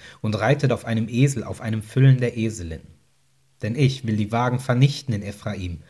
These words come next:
und die Rosse in Jerusalem, und der Kriegsbogen soll zerbrochen werden. Denn er wird Frieden gebieten den Völkern, und seine Herrschaft wird sein von einem Meer bis zum anderen und vom Strom bis an die Enden der Erde.“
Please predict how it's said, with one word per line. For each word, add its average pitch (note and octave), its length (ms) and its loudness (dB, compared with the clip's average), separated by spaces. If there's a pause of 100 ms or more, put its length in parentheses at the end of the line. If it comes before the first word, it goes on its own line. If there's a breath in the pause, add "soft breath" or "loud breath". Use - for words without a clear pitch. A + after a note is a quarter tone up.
(500 loud breath)
und G2 160 -8
die F#2+ 100 -6
Rosse A#2 400 0
in G2+ 140 -4
Jerusalem, F#2+ 680 -8 (100)
und G#2 120 -10
der F#2+ 100 -8
Kriegsbogen A#2 760 -4
soll G2 180 -6
zerbrochen - 640 -12
werden. E2+ 360 -16 (560)
Denn A2+ 240 -4 (140)
er C3+ 400 2
wird G2+ 180 -6
Frieden D#3+ 440 0
gebieten A#2 500 -2
den F#2 180 -4
Völkern, C3+ 640 -4 (280 loud breath)
und G#2+ 100 -6
seine G#2+ 220 0
Herrschaft C3+ 680 -4
wird G#2+ 180 -6
sein C3 300 2
von C3+ 140 0
einem D3+ 320 2
Meer D3 180 0
bis - 200 -14
zum C#3 160 4
anderen C3 460 4
und C3+ 180 -4
vom A#2 200 -2
Strom C3+ 760 -4
bis A#2 200 -8
an G#2+ 140 -6
die G2+ 160 -8
Enden A2 400 -6
der G#2+ 160 -4
Erde.“ E2 400 -8